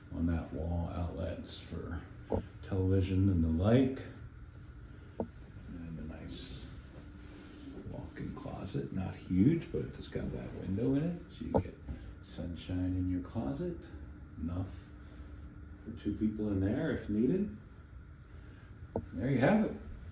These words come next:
Just enough for you and whoever. Thermostat right there. And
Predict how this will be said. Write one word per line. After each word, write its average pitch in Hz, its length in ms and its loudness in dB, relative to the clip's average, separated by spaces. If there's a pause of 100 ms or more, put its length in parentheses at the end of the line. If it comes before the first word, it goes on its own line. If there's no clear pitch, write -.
(1400)
Just 113 340 8
enough 143 380 10
for - 320 4
you 107 540 10
and 98 360 8
whoever. 160 420 8 (2750)
Thermostat 87 540 2 (100)
right 82 240 -2
there. 196 420 2 (880)
And - 80 0